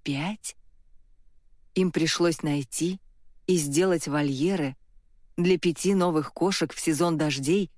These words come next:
пока я загорала и колесила по континенту. Мила пригвождает меня взглядом.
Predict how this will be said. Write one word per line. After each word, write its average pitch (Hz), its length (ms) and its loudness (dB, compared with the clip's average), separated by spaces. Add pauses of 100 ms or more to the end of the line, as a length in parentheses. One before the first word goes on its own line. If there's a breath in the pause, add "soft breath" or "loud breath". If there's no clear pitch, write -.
(540)
пока - 180 -8
я 180 300 0
загорала 160 480 0
и 151 200 -2
колесила 160 520 0
по - 120 -10
континенту. 160 880 -4 (1160)
Мила 151 320 0
пригвождает 143 760 -2
меня 139 240 -2
взглядом. 131 600 -6